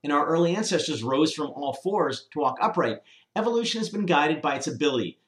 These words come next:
to ensure our individual survival, and by extension,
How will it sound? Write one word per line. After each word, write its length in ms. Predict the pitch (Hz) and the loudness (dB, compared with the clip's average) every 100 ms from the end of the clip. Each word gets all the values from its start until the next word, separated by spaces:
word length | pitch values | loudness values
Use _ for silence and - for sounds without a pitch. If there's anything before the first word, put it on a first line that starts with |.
| - | -10
to 120 | 151 | -6
ensure 420 | 139 - 180 196 | -4 0 2 2
our 180 | 143 156 | 2 2
individual 440 | 151 143 131 135 | 0 0 -2 -4
survival, 580 | 123 156 180 190 - - _ _ _ | -4 0 0 0 -6 -12 _ _ _
and 100 | 151 | -2
by 120 | 151 | 0
extension, 600 | 151 - 240 285 165 175 | 0 0 0 2 0 -2